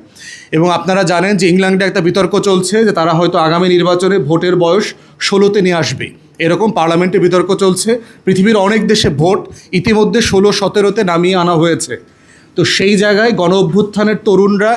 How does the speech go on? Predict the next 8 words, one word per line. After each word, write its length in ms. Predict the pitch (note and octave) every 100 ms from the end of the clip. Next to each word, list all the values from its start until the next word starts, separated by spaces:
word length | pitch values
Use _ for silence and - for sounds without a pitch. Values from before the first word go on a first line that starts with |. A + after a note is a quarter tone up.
| F#3+
এই 120 | F3+
দাবিটা 360 | E3 D#3+ F#3+
করেছে। 400 | F3+ E3+ D3 - - - - - - -
এই 160 | F3 G#3+
দাবিটা 460 | F3+ F3+ F#3+ F#3+ A3+ D3 - -
এখন 260 | D#3 G#3 F3+
পর্যন্ত 360 | G#3 E3+ G3 F#3+ G3
তারা 140 | F3